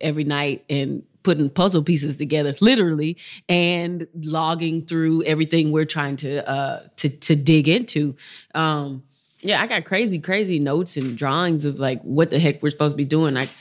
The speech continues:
I have Pablo Neruda's madrigal written in winter. It's like, I, I figured that was, like, her, this kind of poem for Arthur.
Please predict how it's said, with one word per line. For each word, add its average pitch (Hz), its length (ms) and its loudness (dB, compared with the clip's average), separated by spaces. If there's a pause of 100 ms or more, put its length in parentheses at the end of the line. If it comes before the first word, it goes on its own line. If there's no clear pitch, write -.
(240)
I 196 80 0
have 202 220 0
Pablo 185 480 0
Neruda's 170 760 -2
madrigal 156 920 0
written 165 280 -2
in 156 140 2
winter. 151 400 -4 (100)
It's 147 180 -10
like, 143 220 -6 (480)
I, 147 120 -2 (100)
I 151 120 4
figured 160 320 0
that 151 180 2
was, 139 120 -4
like, 135 200 -4
her, 143 500 -6
this 160 220 -10
kind 156 220 -2
of 135 120 -6 (380)
poem 165 500 -2
for 139 560 -2
Arthur. 151 480 0